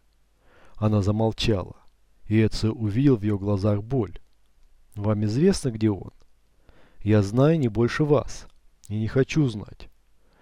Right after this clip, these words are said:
Я уже много лет не видела его, хотя мы жили в одном городе. Он для меня давно умер».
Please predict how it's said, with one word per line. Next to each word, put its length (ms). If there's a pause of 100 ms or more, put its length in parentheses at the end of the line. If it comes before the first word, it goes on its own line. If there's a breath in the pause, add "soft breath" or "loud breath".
(300 soft breath)
Я 220
уже 220
много 320
лет 240
не 140
видела 320
его, 440 (400)
хотя 300
мы 140
жили 220
в 100
одном 280
городе. 600 (400)
Он 180
для 160
меня 240
давно 400
умер». 420